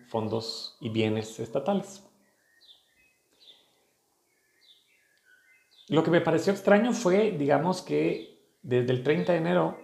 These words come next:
a, a esta fecha de mayo estuvieran tratando de revocar este punto. Finalmente caí en cuenta que era porque yo estaba solicitando a través de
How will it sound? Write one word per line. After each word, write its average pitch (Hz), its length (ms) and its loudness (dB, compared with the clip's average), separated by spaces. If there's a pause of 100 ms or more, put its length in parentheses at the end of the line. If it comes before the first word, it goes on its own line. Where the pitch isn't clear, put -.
(140)
a, 110 580 0
a 110 60 2
esta 131 240 -2
fecha 160 260 -4
de 160 80 -2
mayo 147 400 0 (560)
estuvieran 131 600 0
tratando 120 400 2
de 156 60 4
revocar 113 420 2
este - 180 -6
punto. 254 300 -2
Finalmente 151 920 -2 (400)
caí 135 260 2
en 170 120 -2
cuenta 170 520 0
que 117 160 4
era 143 180 6
porque 127 240 0
yo 113 80 2
estaba 135 320 0
solicitando 151 580 -2
a 104 60 0
través 120 640 0
de 107 680 -2